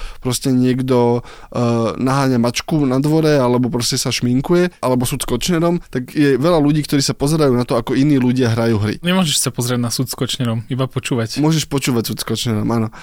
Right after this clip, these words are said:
Speaker 1: Alebo sa môžeš pozerať na, na správy po súde s Kočnerom, na, na rozhovory po súde s Kočnerom. Ale teda sú ľudia, ktorí hrajú naživo hry a streamujú ich, čo znamená, že ja sa pozerám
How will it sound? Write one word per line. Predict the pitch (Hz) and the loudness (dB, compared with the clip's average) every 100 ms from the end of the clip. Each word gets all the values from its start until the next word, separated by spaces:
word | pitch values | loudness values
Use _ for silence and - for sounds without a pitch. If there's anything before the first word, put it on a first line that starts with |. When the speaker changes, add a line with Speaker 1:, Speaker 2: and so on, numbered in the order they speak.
| - | -16
Speaker 1:
Alebo | - 131 143 143 | -4 -2 0 0
sa | |
môžeš | 143 135 123 | 0 0 -2
pozerať | 143 139 131 | 0 2 2
na, | 127 123 120 113 | 2 2 0 0
na | 127 | -2
správy | 123 - 127 120 117 | -2 -2 0 0 0
po | 123 | -2
súde | - 117 | -2 -2
s | 110 | -4
Kočnerom, | - 110 120 110 107 | -4 -4 -4 -4 -2
na, | 110 113 78 | -2 -2 -2
na | 110 | -2
rozhovory | 120 120 123 120 | -2 0 0 -2
po | - | -4
súde | - 120 | -6 -4
s | - | -4
Kočnerom. | - - 113 120 - | -6 -6 -6 -6 -6
Ale | 135 139 113 - | -2 0 -2 -6
teda | - 143 131 | -6 -2 0
sú | - 170 | 0 0
ľudia, | 185 | 0
ktorí | - 147 | 2 2
hrajú | 139 135 127 127 - | 2 2 2 2 0
naživo | 123 143 160 147 117 | 0 0 0 0 2
hry | 107 135 180 | 2 2 0
a | - | -2
streamujú | - - 139 135 131 113 107 | -4 0 2 4 4 4 2
ich, | 107 | 0
čo | - 123 | -2 0
znamená, | 131 127 123 123 | 2 4 2 2
že | 117 120 123 - - | 0 0 -2 -8 -4
ja | 139 | -2
sa | 151 | -2
pozerám | 139 151 156 143 127 120 123 | -2 0 2 2 4 4 2